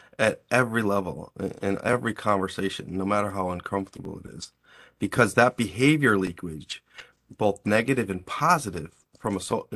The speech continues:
from a, a cultural or social anthropologist perspective, is always happening. So the moment we let that leak into someone else's life or practices, we could indefinitely harm them for a long time.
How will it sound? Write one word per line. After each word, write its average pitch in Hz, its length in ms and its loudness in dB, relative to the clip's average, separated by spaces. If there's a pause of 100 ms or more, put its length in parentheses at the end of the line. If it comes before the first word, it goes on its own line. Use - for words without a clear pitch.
from 95 220 0
a, 90 100 -2 (300)
a 87 100 -8
cultural 110 500 -2
or 95 160 0
social 98 380 -4
anthropologist 98 640 -4
perspective, 95 540 -8
is - 160 -10 (120)
always 120 440 0
happening. 107 460 -2 (440)
So 113 140 -2
the 101 100 4
moment 120 560 6
we 113 100 0
let 113 220 2
that 110 240 0
leak 120 240 -4
into 98 240 -2
someone 98 320 0
else's 104 460 -2
life 87 260 -8
or 85 80 -4
practices, - 680 -6 (340)
we 127 140 0
could - 180 -2
indefinitely 110 840 -2
harm 113 360 0
them 87 280 -6 (580)
for 98 180 0
a 95 80 2
long 104 260 0
time. 139 400 -6